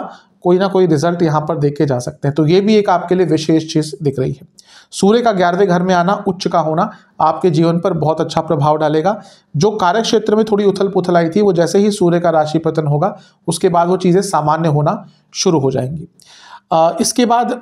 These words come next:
एक और राशि परिवर्तन होगा इस महीने, वो होगा मंगल का। मंगल तेईस तारीख को आपके दसवें भाव में आकर विराजमान हो जाएंगे और यहाँ पर आकर वो,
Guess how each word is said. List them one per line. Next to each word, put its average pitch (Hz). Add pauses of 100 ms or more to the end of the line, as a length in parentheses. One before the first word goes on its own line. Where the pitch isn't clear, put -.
(160)
एक 180
और 220
राशि 190
परिवर्तन 180
होगा 170
इस 175
महीने, 175
वो 170
होगा 170
मंगल 156
का। 156
मंगल 175
तेईस 202
तारीख 175
को 185
आपके 180 (100)
दसवें 156
भाव 165
में 175
आकर 170
विराजमान 147
हो 147
जाएंगे 151 (640)
और 165
यहाँ 170
पर 214
आकर 208
वो, 208